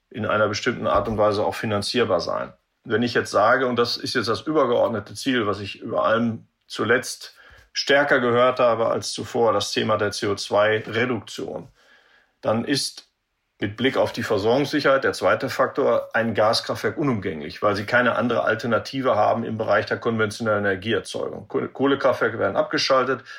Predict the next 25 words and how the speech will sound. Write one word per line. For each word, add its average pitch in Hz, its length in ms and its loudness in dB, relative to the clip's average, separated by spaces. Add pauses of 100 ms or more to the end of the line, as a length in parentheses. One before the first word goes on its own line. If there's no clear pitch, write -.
Nuklearanlagen 107 680 2
werden 113 160 0
abgeschaltet, 117 680 0
dann 101 120 -2
bleibt 104 400 2
genau 110 380 2
noch 107 240 -2
Gas. - 540 2 (180)
Wenn 110 120 -8
man 101 180 0
jetzt - 280 -8
Öl 127 140 2
vernachlässigt, 107 800 0
das - 240 -4
erst - 240 -4
recht - 240 0
nicht 110 80 -8
in 110 80 -4
Frage 95 320 0
kommt - 220 -8
aus - 180 -8
C 117 100 -4
O 104 60 -4
zwei 104 240 -2
Gründen, 120 320 -6